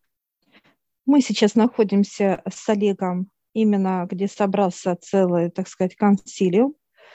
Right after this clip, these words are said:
представителей космоса,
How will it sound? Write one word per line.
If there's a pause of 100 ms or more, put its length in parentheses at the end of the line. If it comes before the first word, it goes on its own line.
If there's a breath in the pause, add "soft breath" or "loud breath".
(1000 soft breath)
представителей
космоса,